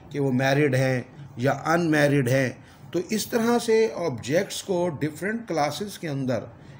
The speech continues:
क्लासिफाई करना क्या कहलाता है जी? Classification of the objects कहलाता है। उसके बाद एक है जी dichotomy। Dichotomy, the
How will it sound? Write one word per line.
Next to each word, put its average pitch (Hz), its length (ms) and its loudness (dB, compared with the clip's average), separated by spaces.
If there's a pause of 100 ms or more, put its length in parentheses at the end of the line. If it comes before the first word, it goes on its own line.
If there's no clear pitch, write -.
क्लासिफाई 175 720 2
करना 160 320 4 (800)
क्या 156 100 4
कहलाता 156 480 6
है 160 180 6
जी? 175 120 2 (640)
Classification 160 880 4
of 151 200 4
the 190 120 0 (440)
objects 147 540 2
कहलाता 117 460 2
है। 78 240 -8 (500)
उसके 220 180 0
बाद 220 200 6
एक 220 180 6
है 208 100 2
जी 233 140 -2 (520)
dichotomy। 160 680 4 (600)
Dichotomy, 196 680 4
the 190 140 4